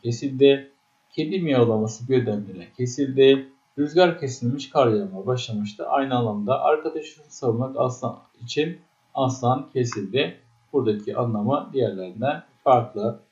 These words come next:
Kesilmek sözcüğü iki farklı anlamı gelecek şekilde birer cümlede kullanalım.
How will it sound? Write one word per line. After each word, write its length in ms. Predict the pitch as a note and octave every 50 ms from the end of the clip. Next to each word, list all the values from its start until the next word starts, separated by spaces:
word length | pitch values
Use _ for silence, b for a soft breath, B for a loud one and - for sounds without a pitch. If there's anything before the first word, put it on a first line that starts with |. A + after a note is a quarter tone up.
| _ _ _ b b b b b _ _
Kesilmek 540 | - C3+ C3 C3 D#3+ F3+ F#3+ G#3+ A3+ A3+
sözcüğü 300 | - G3 D#3+ C#3+ B2+ C#3+
iki 300 | D3+ - - E3 - -
farklı 320 | - - C#3 B2+ B2 B2+ B2+
anlamı 280 | B2+ B2+ C3+ C3+ C3+
gelecek 300 | C3+ C3 C3 C3 C3 B2+
şekilde 440 | A#2+ - A#2+ G#2+ - A#2 C#3 D3+ D3+
birer 240 | C#3+ C#3 B2+ A2 G#2
cümlede 320 | G#2 - G#2 G#2 C#3 C3+
kullanalım. 500 | C3+ - C3 A#2+ G#2+ G#2 G#2+ - - -